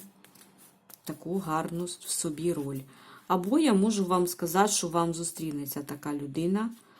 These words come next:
на вашому сьогоднішньому путі, то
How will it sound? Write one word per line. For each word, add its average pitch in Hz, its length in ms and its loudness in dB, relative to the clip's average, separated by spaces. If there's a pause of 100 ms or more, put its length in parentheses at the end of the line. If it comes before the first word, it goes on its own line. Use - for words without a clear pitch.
(140)
на 156 140 0
вашому 175 720 -2
сьогоднішньому 147 1080 -8 (520)
путі, 131 440 -6
то 147 300 -6